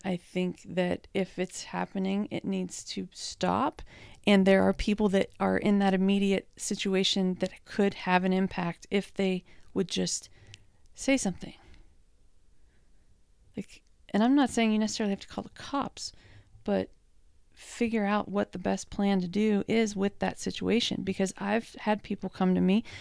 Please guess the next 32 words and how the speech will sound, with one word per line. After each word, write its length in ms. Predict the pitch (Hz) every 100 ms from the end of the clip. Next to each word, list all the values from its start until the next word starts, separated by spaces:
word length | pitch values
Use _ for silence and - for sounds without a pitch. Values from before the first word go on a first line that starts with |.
| -
and 320 | - 190 185
we're 160 | 196 185
in 140 | 190
situations 640 | 185 202 - 185 180 - 190
of, 120 | 180
like, 200 | 180 180
"Okay, 240 | 185 196
what 160 | 185 190
are 60 | 185
the 120 | 185
outcomes? 420 | 180 - 190 180
What 120 | 185
are 100 | 190
the 140 | 185 185
possibilities? 720 | 196 185 - 185 185 170 190
What, 120 | 175 - - - -
what's 180 | 202
the 60 | 208
worst 260 | 190 190 -
could 120 | 190
happen 260 | 180 185
if 100 | 180
I 60 | 180
do 140 | 185
this? 220 | 214 185 -
What's 280 | 175 -
my 100 | 180
option 300 | 175 175 -
to 80 | 185
do 140 | 180 180
this?" 200 | 175 -
Because 320 | 190 -